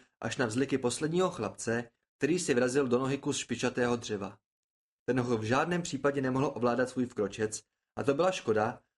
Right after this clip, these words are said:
protože v sílícím světle mohl Joshua obdivovat řemeslnou dovednost,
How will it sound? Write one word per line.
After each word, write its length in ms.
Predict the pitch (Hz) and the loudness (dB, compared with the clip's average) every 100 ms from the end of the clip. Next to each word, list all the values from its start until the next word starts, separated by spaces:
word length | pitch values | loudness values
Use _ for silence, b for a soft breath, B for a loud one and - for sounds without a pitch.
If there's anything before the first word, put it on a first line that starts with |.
| _ | _
protože 300 | 131 139 143 | -4 0 2
v 80 | 135 | 0
sílícím 500 | - 160 185 - 170 | -2 -2 -2 -2 -2
světle 280 | 156 147 160 | 0 0 0
mohl 300 | 147 151 147 | 0 2 2
Joshua 340 | 135 156 156 | 0 0 0
obdivovat 420 | - 120 123 135 | 0 0 0 0
řemeslnou 460 | 120 123 120 147 156 | 0 -2 -2 -2 0
dovednost, 520 | 117 107 117 120 - | 0 0 -2 -6 -8